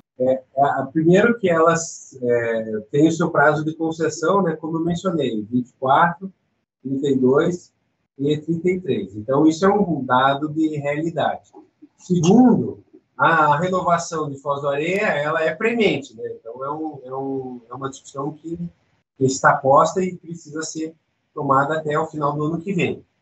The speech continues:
As demais, nós estamos vendo benefícios econômicos e estratégicos para a Copel fazer a renovação. Só como título de exemplo,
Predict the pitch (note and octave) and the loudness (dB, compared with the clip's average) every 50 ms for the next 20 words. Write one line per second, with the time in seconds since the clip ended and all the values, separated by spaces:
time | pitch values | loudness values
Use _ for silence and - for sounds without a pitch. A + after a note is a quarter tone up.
0 | _ _ _ _ _ _ - F3+ A#3 A#3+ A#3+ - G3+ F#3 D#3+ C#3+ D3+ F3 G3+ G#3 | _ _ _ _ _ _ 4 6 6 6 6 4 0 0 0 0 0 0 0 0
1 | E3+ C3+ B2 - - - - _ _ _ _ _ _ _ - D3+ D#3 D#3 E3+ F#3 | -2 -4 -6 -12 -16 -20 -20 _ _ _ _ _ _ _ -8 -4 -2 0 2 2
2 | F#3+ F#3 - - F#3+ F#3 G3 F3+ D#3+ E3+ F3+ F#3+ G3+ F#3 F3+ G3 G3 F#3 - - | 0 0 -2 -6 -4 -4 -4 -4 -4 -4 -4 -2 -2 -2 -2 -2 -2 -2 -4 -6
3 | - G3+ G#3 - G#3+ G3 F3+ - - G3 G#3+ A#3+ A#3 - C4 A#3+ F#3+ F3 F3 G3+ | -10 -10 -10 -8 -8 -10 -8 -6 -2 0 0 0 0 -2 -4 -2 0 0 2 2
4 | A#3 D4 - E3 - - _ B2 A#2 - _ _ _ _ _ _ C#3+ D3+ D#3+ - | 2 0 0 -4 -6 -10 _ -20 -20 -20 _ _ _ _ _ _ -16 -14 -14 -12
5 | - G3+ F#3 F#3 F3+ - F3 E3+ F3 G3 A3 A#3 A3+ - - G3 - - D3+ D3+ | -8 -4 -4 -4 -4 -4 -4 -2 0 0 0 -2 -4 -8 -16 -18 -10 -8 -8 -6
6 | - - C#3+ - - D3 C#3 C#3 D3 G3+ F#3 - _ _ _ _ - E3+ E3+ E3+ | -6 -8 -10 -8 -4 -2 0 2 2 0 -2 -6 _ _ _ _ -2 -2 0 0
7 | F3 E3 E3 E3+ F3+ F#3 F#3+ G#3+ A3+ A3 - A3+ F3+ C#3 - - _ _ _ _ | 2 2 2 2 2 2 2 2 2 0 0 -2 -2 -4 -4 -8 _ _ _ _
8 | _ _ _ _ - E3+ G3+ G#3+ G#3+ A3 A3 G#3+ G#3 F#3+ F3+ F3 D#3 D#3 - - | _ _ _ _ 0 0 2 2 4 4 4 4 4 2 0 -2 -2 -6 -8 -12
9 | E3+ - D#3+ D3 C#3 C#3 D3 D3+ C#3 C3 C3+ C#3+ F3+ A#3 A#3+ A#3 - - - - | -12 -10 -8 -8 -6 -4 -4 -4 -4 -2 -2 0 0 0 0 0 -4 -10 -16 -16